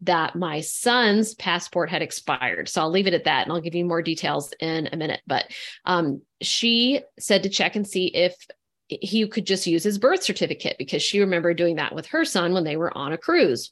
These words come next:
I was like, "Oh, good tip. Maybe that would work." Um, but when I looked it up, that only works, um, on certain cruise lines with these restrictions by sea. If you're traveling by air, you do have to have a passport.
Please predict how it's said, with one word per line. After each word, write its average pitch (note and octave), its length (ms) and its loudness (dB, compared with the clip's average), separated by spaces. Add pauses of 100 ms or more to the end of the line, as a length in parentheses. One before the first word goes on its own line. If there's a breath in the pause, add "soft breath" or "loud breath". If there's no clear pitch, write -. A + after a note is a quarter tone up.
I - 20 -20
was - 120 -16
like, - 160 -10
"Oh, D#4+ 200 2 (140)
good A3+ 180 4
tip. D#4 220 2
Maybe E3 220 -2
that F#3 160 2
would F#3 100 -4
work." A#3+ 340 2 (420 loud breath)
Um, G3 380 2 (120)
but F#3+ 160 2
when G3 80 0
I F3+ 80 2
looked G3 240 -2
it - 160 -4
up, D#4 200 4 (540 loud breath)
that G#3+ 240 2
only B3+ 360 4
works, A3 600 0
um, F3 440 -2 (240)
on F#3 180 4
certain D4 380 4
cruise A#3+ 360 4
lines G3+ 760 2
with F#3+ 120 -2
these G#3 220 2
restrictions G3+ 840 0 (200)
by F3 400 2
sea. E3 500 -4 (180)
If F#3 140 -4
you're F#3 100 4
traveling A3 460 2
by F3+ 300 0
air, G3 260 2
you F#3 180 0
do F3 300 0
have F3 180 0
to F3 60 -8
have E3 160 -4
a C3+ 60 -4
passport. - 760 -4